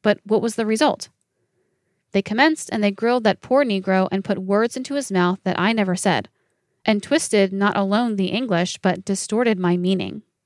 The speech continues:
I just decided then and there that if that was the line of conduct they were going to pursue, I would wash my hands of them. I didn't want to have anything to do with them. On the afternoon of May first, I was taken to the Fulton County Tower.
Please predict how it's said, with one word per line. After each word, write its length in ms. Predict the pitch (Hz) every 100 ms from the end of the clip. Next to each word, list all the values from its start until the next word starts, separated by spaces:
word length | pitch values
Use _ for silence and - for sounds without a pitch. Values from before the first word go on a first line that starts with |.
| _ _ _ _ _ _ _ _ _ _ _ _ -
I 80 | 226
just 240 | 285 -
decided 500 | 339 - 226 226 208
then 160 | 190 220
and 140 | 220
there 240 | 180 185
that 180 | 190 185
if 120 | 196
that 180 | - 196
was 140 | 269 285
the 100 | 254
line 220 | 226 233
of 100 | 240
conduct 440 | 214 185 185 185
they 100 | 190
were 100 | 190
going 260 | 185 190 214
to 80 | -
pursue, 480 | 262 - 185 180 - _ _ -
I 80 | 202
would 180 | 196 196
wash 260 | 226 -
my 120 | 262
hands 320 | 254 190 175 -
of 80 |
them. 260 | 214 - 226 _ _ _ _ _ _ _ _ _ -
I 100 | 208
didn't 240 | 254 330
want 160 | 240 247
to 60 | 254
have 140 | 220
anything 400 | 196 196 214 202
to 80 | 190
do 140 | 180 165
with 120 | 170
them. 240 | - 226 - _ _ _ _ _ _ _ _ -
On 120 | 220
the 120 | 220
afternoon 480 | 285 - 254 247 220
of 140 | 202
May 160 | 196 233
first, 400 | - 175 185 -
I 100 | 196
was 120 | 196
taken 260 | - 214 214
to 100 | 208
the 80 | 190
Fulton 400 | - 214 247 240
County 340 | 202 196 196
Tower. 420 | 190 170 - 220